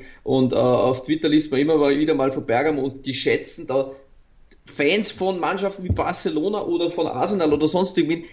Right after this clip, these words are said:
die schätzen momentan Atalanta Bergamo zu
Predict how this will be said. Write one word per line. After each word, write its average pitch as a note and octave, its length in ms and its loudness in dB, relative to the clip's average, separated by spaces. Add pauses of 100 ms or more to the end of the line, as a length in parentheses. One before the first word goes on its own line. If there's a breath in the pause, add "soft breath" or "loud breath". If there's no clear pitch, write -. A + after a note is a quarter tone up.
die E3+ 120 -2
schätzen - 520 0
momentan E3+ 640 -2 (240 loud breath)
Atalanta D3+ 520 0
Bergamo F3 420 -2
zu E3+ 160 -12